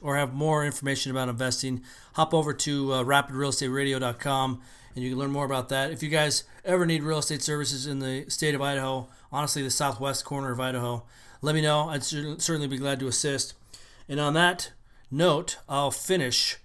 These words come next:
with a little word of wisdom, which says, "Remember, the failure is not the opposite of success.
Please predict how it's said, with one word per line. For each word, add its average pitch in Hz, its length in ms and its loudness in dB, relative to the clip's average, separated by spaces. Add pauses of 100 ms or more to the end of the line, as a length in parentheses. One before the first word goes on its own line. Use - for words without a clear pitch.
(320)
with 135 340 -4
a 139 180 0
little 214 240 4
word 214 200 4
of 196 140 -4
wisdom, 135 500 0 (320)
which 139 160 -4
says, 170 640 2 (800)
"Remember, 151 640 0 (420)
the 135 100 -4
failure 165 720 2 (160)
is 123 100 -8
not 139 220 -2
the 147 100 -6
opposite 160 480 2
of 120 80 -4
success. - 680 -4